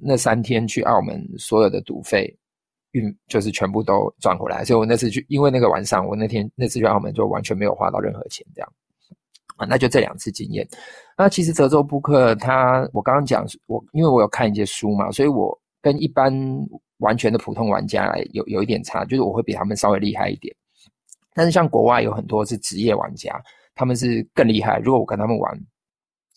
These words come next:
可能玩久了我是没什么胜算的。啊，所以这个东西，那你要慢慢的就是看书去精进自己的实力这样子。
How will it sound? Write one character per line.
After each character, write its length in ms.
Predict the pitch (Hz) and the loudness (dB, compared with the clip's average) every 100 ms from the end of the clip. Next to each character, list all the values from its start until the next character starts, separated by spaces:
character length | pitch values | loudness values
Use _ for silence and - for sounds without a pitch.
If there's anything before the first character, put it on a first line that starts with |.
| _ | _
可 140 | - 117 | -4 -2
能 280 | 120 104 110 | -2 -4 -2
玩 240 | 113 104 107 | 0 2 0
久 180 | 120 104 | -2 -2
了 120 | - | -4
我 100 | - | -4
是 80 | 104 | -4
没 100 | 110 | -4
什 120 | - | -6
么 60 | - | -8
胜 180 | - - | -10 -8
算 180 | - - | -8 -8
的。 60 | _ _ _ _ _ | _ _ _ _ _
啊， 140 | 113 107 | -2 2
所 120 | 131 | 2
以 100 | 135 | 2
这 100 | 151 | 2
个 80 | 139 | 2
东 180 | 117 113 | 2 0
西， 300 | - 113 123 | -2 -4 0
那 180 | 135 131 - _ _ _ - | 2 2 -2 _ _ _ 0
你 80 | |
要 100 | 110 | 2
慢 140 | 127 131 | 4 4
慢 160 | 131 | 4
的 260 | 120 113 113 | 4 4 2
就 160 | - 113 | 0 -2
是 80 | |
看 240 | 123 135 104 | 0 0 2
书 180 | - 101 | 0 -2
去 120 | 107 | -2
精 180 | 110 104 | 0 0
进 180 | 107 | 0
自 120 | 101 101 | 0 -4
己 80 | |
的 100 | - | -4
实 220 | - - - | -6 -6 -6
力 200 | 101 101 | -6 -4
这 100 | - | -6
样 140 | - | -8
子。 140 | - | -14